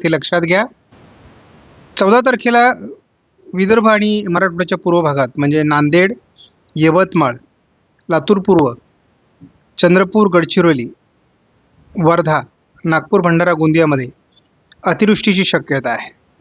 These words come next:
या भागामध्ये म्हणजे आता कुठे परभणी, नांदेड,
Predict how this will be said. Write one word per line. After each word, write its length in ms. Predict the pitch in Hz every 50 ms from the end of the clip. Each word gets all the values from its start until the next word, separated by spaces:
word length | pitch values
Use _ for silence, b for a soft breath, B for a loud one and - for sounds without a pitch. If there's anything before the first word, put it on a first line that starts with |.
| _ _ _ _ - - - - - - - - - - - - _ - - - - _ - - _ - - - - - - - - - - - - - - 160 165
या 160 | 185 214 180
भागामध्ये 520 | 202 196 185 180 180 165 156 147 131 120 120
म्हणजे 220 | 135 151 151 170
आता 160 | 165 160 180
कुठे 500 | 170 - 180 151 143 170 180 185 190 170 - - _ - _ -
परभणी, 420 | 180 170 170 156 175 175 165 135 - - _ _ _ _ _ _ _ _ _ _ _ _ - -
नांदेड, 500 | 156 160 160 160 160 165 170 156 117